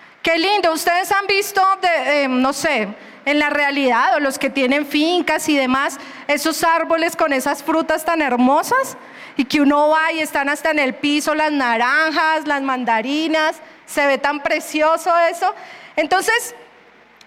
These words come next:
así debemos ser nosotros, como estos árboles, ¿cierto? Ahora, ¿cómo se ve nuestro árbol hoy? ¿Tiene frutos buenos? Buenos, todos hagan así.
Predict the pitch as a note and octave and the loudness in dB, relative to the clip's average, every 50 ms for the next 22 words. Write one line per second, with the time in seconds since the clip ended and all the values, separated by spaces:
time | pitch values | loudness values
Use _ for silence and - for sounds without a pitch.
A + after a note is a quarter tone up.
0 | - _ - D4+ F4 - - F#4 F4+ F4 F4 F4+ F#4 F#4+ G4 G4+ G4 - F#4+ F4+ | -16 _ -2 -2 -2 0 0 0 2 2 2 2 2 2 0 -2 -2 0 0 0
1 | F#4 F4 F#4 F#4+ G#4 G4 A#4 C5+ E5 D#5+ - - C#4+ A3+ G3 - - - - - | 0 0 0 -2 0 2 2 2 2 2 0 -2 -2 -2 -2 -4 -8 -10 -12 -14
2 | - - - - - _ - - E4+ E4 D#4+ D#4+ D#4 D4+ D4 D4 D4 - - D4+ | -18 -20 -20 -20 -20 _ -2 0 0 2 2 2 2 2 2 -2 -2 -4 -2 -2
3 | D4+ D4+ - - - - - - - _ _ - - G4 - C5+ G#4+ F#4 D4 A#3+ | -2 -2 -4 -12 -18 -20 -20 -20 -20 _ _ -2 0 0 0 0 0 0 0 0
4 | G#3+ F#3+ F#3 - - - - - - - - - D#4+ D#4 D#4+ D#4+ D#4+ A4+ C5 C#5 | -2 -8 -8 -10 -12 -12 -16 -20 -20 -16 -8 -2 0 0 0 0 0 0 0 0
5 | - - - - - - - F4 F#4 F#4 F4+ C4+ C#4+ - - - - - G4+ G#4+ | -2 -6 -14 -12 -8 -2 0 0 2 2 0 -2 -4 -6 -10 -12 -4 0 0 2
6 | A4 A#4 B4 B4 A#4+ - A4+ A4 G#4+ G4 F#4+ F#4+ F#4+ G#4 A#4 - - - - - | 2 2 0 0 0 0 2 2 4 4 2 2 2 0 -2 -4 -8 -20 -20 -12
7 | - - D4 F4 F4+ F4+ F4 F4+ F4 E4 D#4 D#4 D4+ D4+ D4+ B3+ D#4 D#4+ E4 D#4 | -2 2 2 2 2 0 -2 -2 0 2 2 2 2 2 0 0 0 0 2 0
8 | C#4+ B3 G3+ F#3 F3 - - E4 D#4 D#4 E4 E4+ E4+ - F#4+ G4 F#4+ F#4+ F#4+ F#4 | 0 -2 -2 -6 -8 -4 0 0 2 2 0 0 0 0 0 0 0 0 0 0
9 | F4+ F4+ - B3+ A#3+ C#4 D#4+ E4+ F4 F4+ E4 D4+ C#4+ C#4+ D#4 G#4 D5+ - - - | 0 0 -2 -4 0 2 2 4 4 2 2 2 2 2 2 2 2 0 -2 -4
10 | - - - - - - - - - - _ _ _ - - - - - - - | -6 -8 -10 -12 -20 -20 -20 -20 -20 -20 _ _ _ -20 -20 -20 -20 -20 -20 -20
11 | - - - - - - _ _ _ _ - G#3+ A3 D4 F4 F4+ F4 D#4 C#4+ C4 | -20 -20 -18 -18 -20 -20 _ _ _ _ -10 -4 0 2 2 2 2 2 0 0
12 | B3+ C#4 - - - - - - E4 E4 E4+ F4 G#4 G4 F#4 G4 G4+ G4+ G#4 G#4 | 0 0 0 0 0 -2 -2 0 2 2 2 0 0 0 0 2 0 0 0 0
13 | - G4+ | 0 0